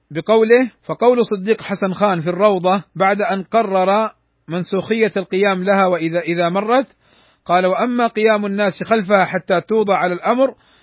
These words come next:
فك-، فمحكم لم ينسخ". قال الشو-، قال الألباني رحمه الله:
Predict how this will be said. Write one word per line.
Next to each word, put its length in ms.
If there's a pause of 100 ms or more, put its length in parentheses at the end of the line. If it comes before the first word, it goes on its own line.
فك-، 440
فمحكم 500
لم 240
ينسخ". 600 (420)
قال 200
الشو-، 320 (120)
قال 200
الألباني 540
رحمه 380
الله: 380